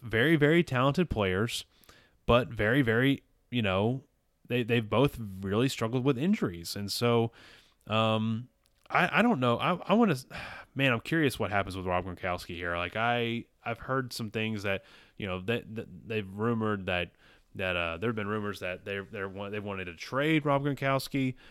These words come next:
And so I'm like, okay, I, I don't know. I, I,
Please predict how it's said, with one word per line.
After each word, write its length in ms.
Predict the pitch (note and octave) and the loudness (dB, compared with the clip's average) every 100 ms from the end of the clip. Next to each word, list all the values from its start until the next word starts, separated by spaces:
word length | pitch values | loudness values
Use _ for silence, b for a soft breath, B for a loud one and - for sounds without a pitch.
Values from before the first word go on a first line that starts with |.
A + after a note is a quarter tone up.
| B B | B B
And 360 | - G#2+ G#2 G2+ | -6 -4 -2 -4
so 160 | - G#2 | -2 -2
I'm 140 | G2+ | -2
like, 240 | F#2+ F2+ | -4 -6
okay, 380 | G#2 - F2+ F2 F2 _ | -8 -8 -6 -6 -10 _
I, 80 | F#2+ - - | -18 -18 -6
I 100 | A#2+ | -2
don't 120 | B2 | 0
know. 120 | A#2+ | 0
I, 360 | G#2+ B2 - | 0 -2 -4
I, 60 | B2 | -6